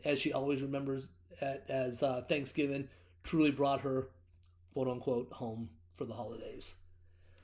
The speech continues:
These are the kind of special stories that we absolutely love. The fact that the neighbors see her rushing around with the kids, single mom, not being able to prep dinner, the entire neighborhood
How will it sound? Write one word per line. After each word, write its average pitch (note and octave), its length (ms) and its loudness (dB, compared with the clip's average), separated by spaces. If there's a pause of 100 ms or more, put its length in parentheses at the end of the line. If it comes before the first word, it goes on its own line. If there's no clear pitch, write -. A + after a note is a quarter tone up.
(560)
These F3+ 360 4
are D#3 40 0
the D3 60 -2
kind C#3+ 220 -4
of C3 80 -6
special C3+ 340 0
stories A#2+ 360 -4
that B2 100 -6
we B2 140 0
absolutely A#2 440 -6
love. - 340 -12 (340)
The C#3 60 -6
fact D3+ 440 2
that D3 140 -4
the B2+ 60 -6
neighbors C#3+ 480 0
see D3+ 180 0
her D3 100 4
rushing C3+ 440 0
around C#3 280 -4
with B2+ 100 -8
the - 60 -14
kids, D#3 560 0 (340)
single F3+ 360 4
mom, D3 400 0
not D#3 320 2
being D#3 160 4
able D3 160 0
to - 60 -2
prep C3+ 280 2
dinner, C#3 360 0 (680)
the C#3+ 100 4
entire D#3+ 400 4
neighborhood C#3 540 -2